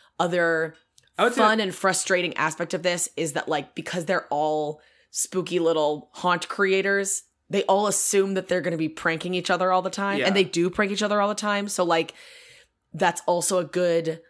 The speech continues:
Speaker 1: needle to thread here is, like, at what point are you supposed to believe that you're actually being haunted when you live with five guys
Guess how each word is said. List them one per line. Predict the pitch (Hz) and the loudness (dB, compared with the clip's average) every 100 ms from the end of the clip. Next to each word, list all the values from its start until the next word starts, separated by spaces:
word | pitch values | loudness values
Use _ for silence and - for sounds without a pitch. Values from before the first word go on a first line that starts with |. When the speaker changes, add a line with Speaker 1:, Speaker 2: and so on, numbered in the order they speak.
| _ _ _ 180 | _ _ _ -8
Speaker 1:
needle | 151 170 165 | -2 0 0
to | 160 | 0
thread | - 175 165 | -2 0 0
here | 165 170 170 | 0 0 0
is, | - 160 | 0 -2
like, | 156 156 151 - | -2 -4 -2 -2
at | - | 0
what | 170 - | 0 -2
point | - 156 160 - | -8 -8 -6 -4
are | 165 | -4
you | |
supposed | 160 165 - | -2 -4 -6
to | |
believe | 151 147 151 147 143 | -6 -4 -4 -4 -6
that | 143 - | -8 -8
you're | - | -6
actually | - 135 - 160 | -4 -4 -4 -6
being | 147 139 | -6 -8
haunted | 135 135 139 160 | -8 -8 -4 -4
when | 156 165 | -2 -4
you | 156 | -6
live | 139 143 147 | -6 -6 -6
with | - | -10
five | - - 139 135 139 | -10 -4 -2 0 -2
guys | 123 123 127 127 | -4 -2 -4 -6